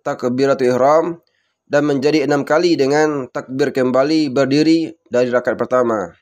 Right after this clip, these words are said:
Jawab: Tidak ada tuntunan bacaan khusus atau tertentu dari Nabi tentang bacaan zikir di sela-sela dua takbir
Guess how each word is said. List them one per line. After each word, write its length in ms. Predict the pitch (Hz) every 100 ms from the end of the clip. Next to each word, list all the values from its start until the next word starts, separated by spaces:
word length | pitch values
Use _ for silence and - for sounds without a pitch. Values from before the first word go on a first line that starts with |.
| _ _ _ _ _ _ _ _ _ _ _ _ _ _
Jawab: 540 | 110 127 139 165 - _ _ _ _ _ _ _ _ _ _ _ _ _ _ _ _ _
Tidak 360 | 170 165 170 131 165
ada 320 | 170 185 180
tuntunan 720 | 175 165 156 160 156 165 165
bacaan 400 | 147 143 156 147
khusus 720 | 147 147 214 190 - - - - - _
atau 560 | - 143 - 160 156 147
tertentu 1040 | - 156 151 151 143 143 135 165 160 156 127
dari 320 | 113 143 147
Nabi 560 | 139 127 127 160 165 135 _
tentang 640 | 135 147 151 - 151 147
bacaan 480 | 135 127 127 151 139
zikir 720 | 117 139 - 180 135 107 - _ _ _
di 160 | 117 135
sela-sela 1040 | - 139 143 135 - 139 143 143 139 117 -
dua 320 | 120 143 131
takbir 640 | 240 - 123 156 160 147